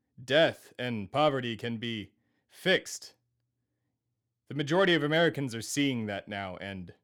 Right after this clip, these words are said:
I myself, while took a long time, am seeing it myself.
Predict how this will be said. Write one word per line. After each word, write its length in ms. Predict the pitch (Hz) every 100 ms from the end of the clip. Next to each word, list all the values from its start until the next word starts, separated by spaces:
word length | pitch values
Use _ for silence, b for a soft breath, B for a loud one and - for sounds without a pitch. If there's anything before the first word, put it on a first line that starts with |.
| _ -
I 140 | 120
myself, 600 | 139 135 127 165 151 127
while 200 | 127 131
took 240 | 117 175 165
a 60 |
long 280 | 160 165 156
time, 440 | 135 165 143 107 98
am 160 | 120 113
seeing 380 | - 131 127
it 120 | 117 104
myself. 520 | 110 95 90 82